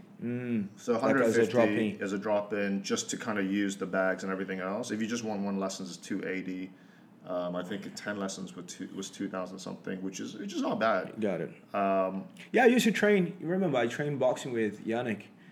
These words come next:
Speaker 1: Yannick is this, like, Yannick's first coach in Hong Kong was, was him. So
Speaker 2: I think he still goes there.
Speaker 1: Yeah, he still goes there. Yeah, I
Speaker 2: Yeah.
Speaker 1: saw, I saw a video. I saw a video recently. He was there.
Speaker 2: You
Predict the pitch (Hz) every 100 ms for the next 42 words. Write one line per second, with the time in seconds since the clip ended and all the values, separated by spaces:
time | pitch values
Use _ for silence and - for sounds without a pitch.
0 | - - 113 139 151 139 113 113 - -
1 | - 98 104 120 143 139 - 123 123 -
2 | 117 - 110 107 110 117 110 104 101 -
3 | - 101 98 113 113 - - - - -
4 | - - - 95 92 90 - - 117 135
5 | - 92 92 - 78 - - - 139 160
6 | 135 131 151 147 143 139 123 101 98 135
7 | 131 147 135 113 120 110 104 127 123 113
8 | 113 107 104 110 101 92 101 101 101 104